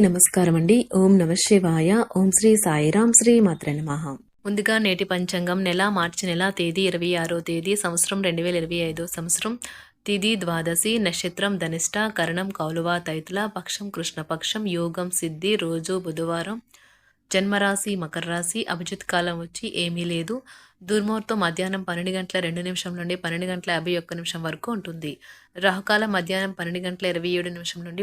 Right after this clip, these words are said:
ఒంటి గంట యాభై తొమ్మిది నిమిషాల వరకు ఉంటుంది. యమగండం ఉదయం ఏడు గంటల యాభై నిమిషం నుండి తొమ్మిది గంటల ఇరవై మూడు నిమిషాల వరకు ఉంటుంది. ఈ రోజు దిశాశూల ఉత్తరం, అనగా ఉత్తరం వైపు ప్రయాణం చేయడం నిషిద్ధం.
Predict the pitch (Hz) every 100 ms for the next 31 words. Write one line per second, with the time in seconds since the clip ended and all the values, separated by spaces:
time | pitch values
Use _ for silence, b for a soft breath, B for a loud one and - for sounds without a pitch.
0 | 185 170 180 175 175 165 165 - 165 160
1 | 165 - 160 160 156 214 196 165 156 151
2 | 143 B B B B - 196 214 214 208
3 | 208 175 190 196 185 180 185 180 185 170
4 | 165 175 170 175 170 170 175 196 175 175
5 | 185 180 180 165 170 170 170 165 - 160
6 | 156 156 - 214 170 151 147 - B B
7 | B _ 220 226 233 226 196 185 190 180
8 | 175 185 202 160 156 160 151 165 160 175
9 | 175 165 - 170 165 165 160 156 156 160
10 | - 156 180 208 190 156 151 147